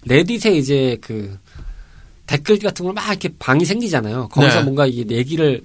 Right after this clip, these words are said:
Speaker 1: 질답을 하는 식으로 뭐가 나왔었나 봐요. 그래서 그분이 쭉 이제 코멘트를 해주-, 뭐, 질답을 해준 걸 봤는데, 아, 이거를 보면서 느낀 게, 아, 이 좀 사태가 심각할 수도 있겠다 생각했던 게,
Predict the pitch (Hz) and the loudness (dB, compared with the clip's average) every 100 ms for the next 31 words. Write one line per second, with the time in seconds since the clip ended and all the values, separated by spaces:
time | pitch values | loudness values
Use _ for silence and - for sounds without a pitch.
0 | - - 131 160 160 165 156 147 151 120 | -12 -2 0 2 2 0 -2 -4 -4 -4
1 | 113 123 107 131 147 117 104 117 131 113 | -2 -2 2 2 0 -4 -6 -6 -8 -8
2 | 113 - - - - - 139 156 151 151 | -14 -16 -20 -20 -20 -4 0 0 -2 -2
3 | 214 180 147 147 226 233 214 185 185 - | -4 -2 -4 -2 -2 -2 -2 -4 -4 -8
4 | - 117 - 143 175 151 156 160 170 151 | -6 -6 -2 0 0 0 -2 -4 -4 -4
5 | - 107 104 135 175 113 98 - - - | -4 -6 -4 -2 0 -2 -6 -14 -20 -18
6 | - - - - - - - - - - | -16 -14 -14 -16 -16 -18 -20 -20 -20 -20
7 | - - 120 135 143 143 127 143 175 208 | -18 0 4 6 6 4 2 -2 0 4
8 | 214 220 214 196 151 175 190 175 131 127 | 6 6 6 4 0 0 2 2 0 -4
9 | 160 151 170 190 117 - - - _ - | -4 -2 0 0 0 -4 -14 -20 _ -20
10 | - 147 170 175 180 156 - 226 220 185 | -10 -8 -6 -6 -8 -10 -10 -4 -4 -2
11 | 247 233 233 220 160 147 147 143 147 143 | -4 0 0 0 -4 -4 -6 -4 -4 -4
12 | 123 123 117 156 143 98 | -4 -6 -6 -4 -4 -6